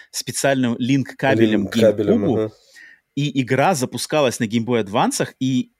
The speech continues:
Speaker 1: то есть ты играл в игру, она одновременно показывалась на телевизоре
Speaker 2: Ага,
Speaker 1: с
Speaker 2: ага.
Speaker 1: GameCube'а и на экранчиках Game Boy Advance'а.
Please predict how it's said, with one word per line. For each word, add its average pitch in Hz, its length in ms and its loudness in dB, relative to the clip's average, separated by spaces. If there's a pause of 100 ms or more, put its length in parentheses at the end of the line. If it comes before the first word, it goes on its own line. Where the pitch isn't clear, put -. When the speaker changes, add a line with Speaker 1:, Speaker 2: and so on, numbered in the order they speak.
(260)
Speaker 1:
то 143 100 -4
есть - 160 -4
ты 156 160 -4
играл 135 280 0
в 117 100 -4
игру, 151 240 -2
она 127 200 0
одновременно 123 440 -2
показывалась 107 340 -6
на 110 80 -6
телевизоре 113 520 -2
Speaker 2:
Ага, - 20 -4
Speaker 1:
с 104 60 -2
Speaker 2:
ага. 104 100 0
Speaker 1:
GameCube'а 214 340 -2 (380)
и 170 120 2
на 170 220 2
экранчиках 147 680 -2
Game 120 240 -2
Boy 147 200 0
Advance'а. 127 460 -4